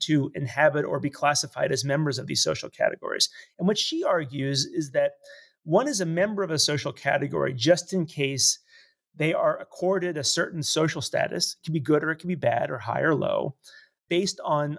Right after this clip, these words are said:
either a feature or a behavior. And so that is just a convention. The term that I use to describe that is a convention, not like a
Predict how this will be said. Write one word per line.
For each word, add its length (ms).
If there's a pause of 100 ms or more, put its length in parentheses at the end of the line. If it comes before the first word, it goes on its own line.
(140)
either 340
a 80
feature 560
or 240
a 60
behavior. 760 (260)
And 140
so 300 (240)
that 240 (100)
is 240
just 260
a 60
convention. 720
The 100
term 280
that 100
I 60
use 240
to 100
describe 300
that 100
is 120
a 40
convention, 480 (160)
not 140
like 180
a 200